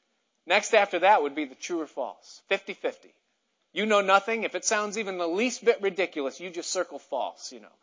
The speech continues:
And if it sounds like it could be credible at all, true, and you're done, you got it. But even easier than that, from time to time, you would get the open book test.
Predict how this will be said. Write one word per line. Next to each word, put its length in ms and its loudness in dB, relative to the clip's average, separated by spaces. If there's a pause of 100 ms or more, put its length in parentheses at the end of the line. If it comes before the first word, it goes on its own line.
(140)
And 120 -4
if 80 -2
it 80 -2
sounds 260 4
like 80 -12
it 120 -4
could 120 0
be 80 -4
credible 480 4
at 80 8
all, 220 10
true, 420 -2
and 100 -6
you're 120 -2
done, 300 4
you 100 -6
got 260 4
it. 60 -16 (1300)
But 100 4
even 220 4
easier 580 4
than 220 0
that, 300 2
from 140 -8
time 340 -2
to 100 -8
time, 360 -4
you 120 -8
would 160 -6
get 240 2
the 200 0
open 420 -2
book 260 0
test. 560 -10